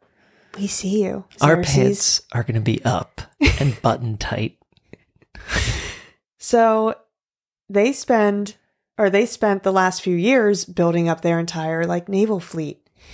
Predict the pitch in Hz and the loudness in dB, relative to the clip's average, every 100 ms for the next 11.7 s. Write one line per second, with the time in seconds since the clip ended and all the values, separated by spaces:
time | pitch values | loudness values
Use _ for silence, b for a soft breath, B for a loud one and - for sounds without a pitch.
0 | B 160 165 156 165 156 147 147 165 180 | B -4 -2 0 -2 -4 -6 -2 0 4
1 | 214 214 - 277 220 - - - _ b | 4 2 2 2 2 -2 -6 -8 _ b
2 | b b 180 180 185 175 170 170 180 240 | b b 0 2 2 0 -4 -4 0 2
3 | 302 226 214 208 175 175 165 151 160 170 | 4 4 4 2 -2 -2 -2 -4 -6 -4
4 | 220 262 277 - 170 156 156 196 - _ | 0 0 0 -2 -2 0 -2 -2 -6 _
5 | _ _ _ - 190 180 175 175 175 175 | _ _ _ -2 2 4 4 4 2 2
6 | 170 170 175 170 175 175 175 220 320 226 | 2 0 -2 0 0 0 2 2 2 0
7 | 196 196 - 196 190 185 202 202 202 202 | 0 -2 2 2 2 2 0 2 2 0
8 | - 262 262 262 _ 117 113 107 104 _ | 0 -2 -2 -6 _ 2 2 2 -2 _
9 | _ _ _ _ - - 113 107 110 107 | _ _ _ _ -12 -2 -2 -2 -4 -4
10 | 107 - 110 123 - - - _ - 165 | -4 -2 0 2 2 0 -6 _ -10 -8
11 | 175 175 214 294 285 - | -6 -8 -8 -12 -12 -14